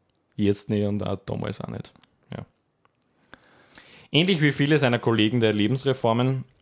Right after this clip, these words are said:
und anderen alternativen Strömungen, welche stets predigten, sich für die Armen und Schwachen einzusetzen, ähm, waren diese Strömungen und ihre Sprösslinge aber in Wirklichkeit nur im westlichen Mittelstand beheimatet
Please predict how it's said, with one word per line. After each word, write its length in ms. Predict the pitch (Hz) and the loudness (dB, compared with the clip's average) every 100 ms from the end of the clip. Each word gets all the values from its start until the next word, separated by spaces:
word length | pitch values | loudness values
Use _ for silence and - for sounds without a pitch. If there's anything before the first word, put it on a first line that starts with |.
| - - | -14 -6
und 200 | 123 - | -4 0
anderen 380 | 123 170 131 110 | 2 2 0 0
alternativen 680 | 101 110 107 107 107 107 | -2 0 -2 -2 -4 -4
Strömungen, 580 | - 104 104 101 117 151 - - _ _ | -6 -2 0 0 0 -4 -8 -20 _ _
welche 280 | - 110 123 | -6 -4 -4
stets 320 | - 117 117 - | -2 -2 -2 -4
predigten, 560 | 107 110 117 - 117 | -4 -2 -4 -4 -4
sich 220 | 107 113 | -4 -6
für 100 | - | -4
die 120 | 110 107 | -4 -2
Armen 340 | 107 113 123 | -2 0 0
und 120 | 110 | -2
Schwachen 380 | - 95 95 - | -2 -2 -2 -4
einzusetzen, 680 | 104 98 98 95 - 101 92 - - _ _ _ - | -6 -8 -8 -8 -8 -10 -10 -18 -20 _ _ _ -10
ähm, 200 | 110 104 107 | -4 -2 0
waren 220 | 113 110 | 0 2
diese 220 | 135 123 | 2 0
Strömungen 460 | 110 104 107 123 123 | -2 0 2 2 2
und 180 | 117 113 | 2 0
ihre 200 | 110 113 | 0 -2
Sprösslinge 600 | - 104 107 - 131 113 | -2 0 0 0 0 2
aber 140 | 110 | 2
in 120 | 113 | 0
Wirklichkeit 480 | 110 127 147 - 117 | 0 -2 -4 0 2
nur 200 | 117 139 | 2 2
im 200 | - 123 | 0 0
westlichen 540 | 110 147 - 170 - 127 | 2 2 0 -2 2 2
Mittelstand 560 | 175 170 113 107 95 | 2 -2 -2 0 0
beheimatet 800 | 95 92 92 92 92 120 156 - | -2 -6 -2 -2 -2 -4 -4 -8